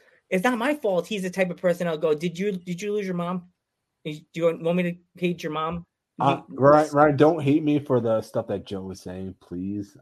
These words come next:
Speaker 2: I'm not responsible for any of this, so
Speaker 1: It's,
Speaker 2: just, <laughs> so.
Speaker 1: it's not my fault. Every time they see Johnny Collins in a Walmart by himself, they start going, "Code Adam, Code Adam."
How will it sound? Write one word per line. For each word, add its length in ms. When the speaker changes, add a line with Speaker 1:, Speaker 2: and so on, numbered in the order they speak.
Speaker 2:
I'm 260
not 220
responsible 640
for 220
any 100
of 100
this, 360
so 280
Speaker 1:
It's, 240
Speaker 2:
just, 200
<laughs> 100
so. 240
Speaker 1:
it's 180
not 240
my 200
fault. 320
Every 160
time 120
they 100
see 180
Johnny 300
Collins 480
in 100
a 80
Walmart 440
by 120
himself, 460
they 100
start 240
going, 240
"Code 240
Adam, 320
Code 180
Adam." 360